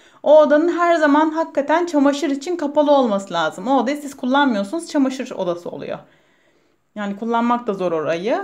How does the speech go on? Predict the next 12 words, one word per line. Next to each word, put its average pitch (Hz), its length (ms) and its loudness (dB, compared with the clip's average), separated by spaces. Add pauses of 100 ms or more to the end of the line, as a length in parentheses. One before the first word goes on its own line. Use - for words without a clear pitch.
Yine 254 300 0
iki 247 220 -8
günde 214 320 -4
falan 220 320 -2
kuruyor. 208 380 -8 (420)
Bu 381 320 0
kışın 349 340 -2
için 294 480 -6 (120)
çok 294 280 -4
ideal 180 360 -2
gerçekten 185 680 -8
de. 415 140 -6